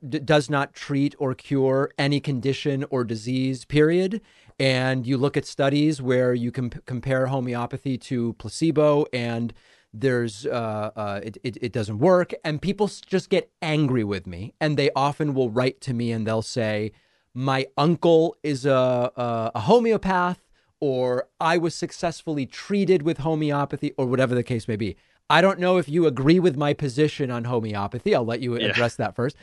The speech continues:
Speaker 2: Of
Speaker 1: Uh,
Speaker 2: course I
Speaker 1: but
Speaker 2: do.
Speaker 1: how, how, how do you tackle those types of rebuttals from, from folks about, well,
Speaker 2: Yeah.
Speaker 1: c-, with chiropractic stuff, I get a lot of the same types of emails. These can be tough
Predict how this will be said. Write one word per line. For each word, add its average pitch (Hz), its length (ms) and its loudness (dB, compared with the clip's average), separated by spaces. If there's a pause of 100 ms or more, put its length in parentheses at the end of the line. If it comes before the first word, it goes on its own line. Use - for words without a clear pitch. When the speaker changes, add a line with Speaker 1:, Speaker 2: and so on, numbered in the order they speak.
(200)
Speaker 2:
Of - 120 -20
Speaker 1:
Uh, 170 180 6
Speaker 2:
course 98 220 -4
I - 40 4
Speaker 1:
but 180 120 2
Speaker 2:
do. 180 140 -6 (260)
Speaker 1:
how, 185 300 2
how, 208 440 2 (200)
how 208 320 0
do 277 100 -4
you 254 160 -2
tackle 156 840 -2 (320)
those 151 520 2
types - 400 -4
of 127 120 -4
rebuttals 117 800 -2 (100)
from, 123 440 -2 (120)
from 123 180 0
folks 101 460 -6
about, 120 440 0
well, 156 240 4
Speaker 2:
Yeah. 147 120 4 (360)
Speaker 1:
c-, - 60 0
with 165 200 -2
chiropractic 156 920 -2
stuff, 156 340 -2
I 147 80 2
get 143 160 0
a 139 60 4
lot 139 240 4
of 135 60 -4
the 135 80 -4
same 139 300 -8
types 135 280 -8
of 131 80 -8
emails. 127 420 -4
These 196 180 0
can 226 120 0
be 202 80 0
tough 185 80 -2